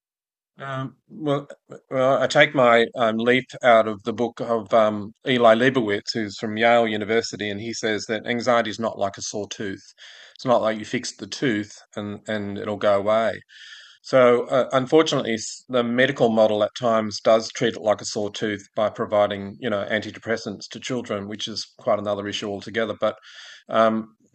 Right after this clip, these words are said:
i-, in, in lots of ways, anxiety is learned over time, and it's learned, im-, like, nothing could have changed, Catherine,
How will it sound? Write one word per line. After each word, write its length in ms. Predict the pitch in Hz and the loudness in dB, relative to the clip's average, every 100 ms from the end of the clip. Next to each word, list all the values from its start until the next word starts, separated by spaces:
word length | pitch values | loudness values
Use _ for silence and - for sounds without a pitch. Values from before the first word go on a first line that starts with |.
| - | -6
i-, 200 | 156 147 - | -6 -4 -2
in, 160 | 143 | -2
in 160 | 143 135 | 2 4
lots 320 | 131 135 - | 6 6 4
of 80 | 113 | 2
ways, 420 | 107 104 104 101 | 6 6 4 0
anxiety 540 | 113 110 117 107 110 | -4 0 4 4 4
is 120 | 104 98 | -6 -6
learned 320 | 101 101 101 | -4 -4 -2
over 240 | 98 95 | -2 -4
time, 460 | 98 110 101 98 98 - _ | -8 -6 -4 -6 -10 -16 _
and 160 | 123 110 | -6 -6
it's 180 | - | -6
learned, 360 | 120 120 120 117 | -2 0 0 -2
im-, 200 | 127 147 147 - 147 147 - | -4 -4 -8 -20 -18 -12 2
like, 200 | 151 170 | 2 4
nothing 600 | 185 190 170 143 131 - _ _ _ _ | 2 2 0 -2 -6 -10 _ _ _ _
could 200 | - 170 | 2 4
have 120 | 123 | 2
changed, 460 | - 131 123 113 - | 0 2 2 -2 0
Catherine, 460 | 110 - 107 101 | 0 0 -4 -6